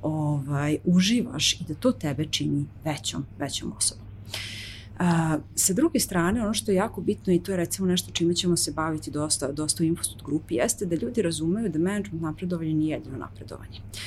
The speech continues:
A to se često dešava, ove, jer, mislim, generalno postoji ta kultura, ove, <laughs> ne samo u Srbiji, svuda, to je kultura funkcija.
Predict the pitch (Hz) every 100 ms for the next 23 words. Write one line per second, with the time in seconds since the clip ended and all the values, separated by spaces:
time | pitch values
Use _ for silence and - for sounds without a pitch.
0 | - - - - 302 302 285 311 - 175
1 | - - - - - - - 160 165 160
2 | 151 165 160 160 156 - 190 185 254 -
3 | - 170 190 185 180 - 139 - 151 156
4 | 151 147 147 156 156 139 - 143 135 -
5 | - - - - - 165 151 165 - 151
6 | 151 165 - - - - - 147 147 -
7 | - - - - -